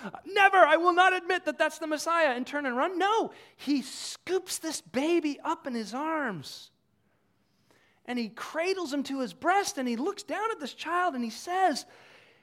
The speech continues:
"Lord, now you dismiss your servant in peace."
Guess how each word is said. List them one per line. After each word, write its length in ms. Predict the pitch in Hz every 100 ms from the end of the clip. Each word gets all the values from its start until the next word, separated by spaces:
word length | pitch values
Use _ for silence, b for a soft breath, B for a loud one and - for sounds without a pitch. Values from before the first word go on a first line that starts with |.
| B B _ _ _
"Lord, 340 | 226 277 262 208
now 440 | 220 240 269 262
you 220 | 185 208
dismiss 920 | 185 190 208 - 175 208 247 - - -
your 180 | 156 156
servant 640 | 139 - 214 220 214 185 -
in 160 | 156 139
peace." 800 | - - 107 101 - - -